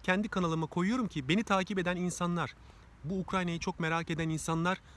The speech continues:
görsünler diye. Yoksa bana orada, e, eğer yazıp da işte,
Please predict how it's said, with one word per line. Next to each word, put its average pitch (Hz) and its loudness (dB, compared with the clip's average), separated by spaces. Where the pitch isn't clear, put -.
görsünler 143 2
diye. 98 -6
Yoksa 170 2
bana 180 4
orada, 180 2
e, 131 -4
eğer 151 0
yazıp 147 -2
da 139 0
işte, 131 -4